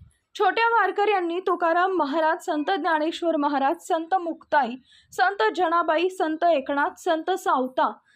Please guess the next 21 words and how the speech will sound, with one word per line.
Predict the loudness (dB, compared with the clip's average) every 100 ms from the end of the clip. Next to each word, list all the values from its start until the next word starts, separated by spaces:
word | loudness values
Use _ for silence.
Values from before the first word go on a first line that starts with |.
| _
संत | -2 -2 0
गाडगेबाबा, | 0 2 0 0 0 0 0 0
संत | -4
गाडगेबाबा, | -6 -6
संत | -2 -2 0 -2
मीराबाई, | 0 0 0 0 0 -4 -8
संत | -4 -2 -2 -4
कबीर, | -2 -2 0 -2 -6 _ _ -6
संत | -2 0
तुकडोजी | 0 0 -2 0 0 0 -2
महाराज, | -2 -2 -2 -6 -6
संत | -4 -2 -2
रोहिदास, | 0 0 -2 -2 0 -2 -2
संत | -4 -2
गोरा | -2 0 0 0 -2
कुंभार, | -2 -2 -2 -6 -8 _ _ _ -6
संत | -2 0 -2 -2
चोखोबा, | -2 -2 0 0 0 -4
श्री | -6 -4
विठ्ठल | -2 -2 -6 -6 -2
रखुमाई | -2 -2 -2 0 -2